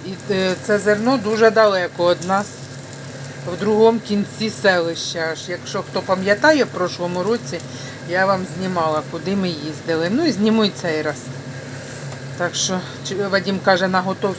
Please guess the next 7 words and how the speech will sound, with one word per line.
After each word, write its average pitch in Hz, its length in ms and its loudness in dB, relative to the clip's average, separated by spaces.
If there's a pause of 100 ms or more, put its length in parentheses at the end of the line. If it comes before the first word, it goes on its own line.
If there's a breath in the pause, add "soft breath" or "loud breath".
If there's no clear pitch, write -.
сьогодні 185 440 -2
їсти, 294 440 0 (580 loud breath)
бо 190 100 -2
вже 196 160 -2
таких 196 420 -2
робот 190 420 -2
особих 185 440 -2